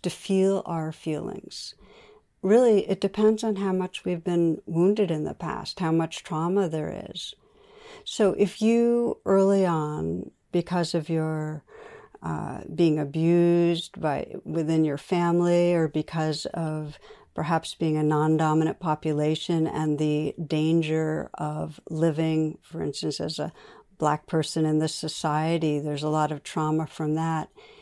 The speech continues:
If that's the situation, then there's more need for protection.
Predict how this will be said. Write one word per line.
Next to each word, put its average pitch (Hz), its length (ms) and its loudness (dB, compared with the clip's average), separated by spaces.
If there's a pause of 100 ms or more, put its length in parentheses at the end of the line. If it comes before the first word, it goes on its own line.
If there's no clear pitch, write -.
(540)
If 175 160 -4
that's 196 440 -2
the 196 80 -4
situation, 170 1080 -4 (720)
then 180 280 4
there's 180 200 0
more 170 200 2
need 165 280 2
for - 160 -6
protection. 190 720 -8